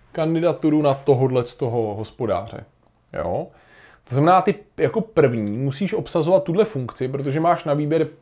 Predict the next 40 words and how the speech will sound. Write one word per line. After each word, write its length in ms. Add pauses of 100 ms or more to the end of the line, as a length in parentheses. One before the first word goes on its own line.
(140)
jako 260
nějakou 340
omezenou 420
skupinu 400
lidí, 280
že 100
jo? 80 (520)
Jo? 260 (360)
Takže 160
ty 220 (100)
tuhle 260
tu 140
pozici 580
obsadíš 680 (400)
jedním 540
ze 140
šesti 400
způsobů, 680 (420)
jo? 260
Protože 240
máš 240
jenom 160
šest 280
lidí, 200
kteří 200
jsou 220
ochotní 340
dělat 180
hospodáře. 600 (480)
Čiže 140
máš 200
šest, 440 (100)
šest 340
možností, 720
šest 240
způsobů, 520
jak 140
obsadit 440
tuto 220
pozici, 500